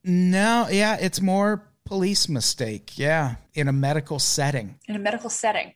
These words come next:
Speaker 1: Just another
Speaker 2: It's a
Speaker 1: example of shit
Speaker 2: one of those
Speaker 1: police should not be responding to.
Speaker 2: crossover episodes. Like, remember when they used to do those when we were kids? Like the
Speaker 1: Mm-hmm.
Speaker 2: Chicago Hope and whatever? I
Speaker 1: Yeah.
Speaker 2: don't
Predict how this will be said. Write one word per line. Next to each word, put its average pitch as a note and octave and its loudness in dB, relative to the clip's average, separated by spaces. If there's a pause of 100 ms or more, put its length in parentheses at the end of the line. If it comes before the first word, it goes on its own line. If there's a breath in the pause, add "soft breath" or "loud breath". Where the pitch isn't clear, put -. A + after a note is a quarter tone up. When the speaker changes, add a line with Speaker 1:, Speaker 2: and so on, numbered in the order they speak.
Speaker 1:
Just - 0
another E3 2
Speaker 2:
It's D#3 0
a D#3+ 0
Speaker 1:
example D#3 0
of C3 -2
shit - 0
Speaker 2:
one A3 -6
of G#3+ -2
those D3+ -2
Speaker 1:
police D3+ 2
should C#3 0
not C#3 -2
be D3+ -2
responding A#2+ -2
to. G2 -8 (120)
Speaker 2:
crossover A#3 -2
episodes. F#3 -4
Like, E3 -8 (120)
remember F#3+ -6
when A3 -2
they G3 -6
used F#3+ -8
to - -12
do F3+ -8
those F#3 -6
when F#3 -12
we E3+ -12
were E3 -12
kids? F3 -6
Like D3+ -8
the - -18
Speaker 1:
Mm-hmm. C3 -2
Speaker 2:
Chicago E3+ 0
Hope F3 -4
and D#3+ -16 (100)
whatever? F3 -6 (320)
I A2 -6
Speaker 1:
Yeah. A2+ -2
Speaker 2:
don't A#2+ 0